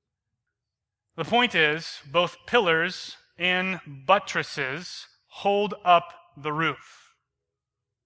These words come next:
That's their job, literally. They hold it up.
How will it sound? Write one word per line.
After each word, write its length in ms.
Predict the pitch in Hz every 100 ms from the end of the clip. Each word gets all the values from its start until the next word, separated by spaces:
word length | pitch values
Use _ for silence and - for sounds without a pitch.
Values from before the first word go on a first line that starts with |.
| _ _ -
That's 140 | 135
their 100 | 175
job, 360 | 147 175 139 -
literally. 680 | 143 151 185 160 139 127 120 139
They 240 | 139 143 - _ _
hold 400 | - - 190 180
it 80 |
up. 240 | 170 127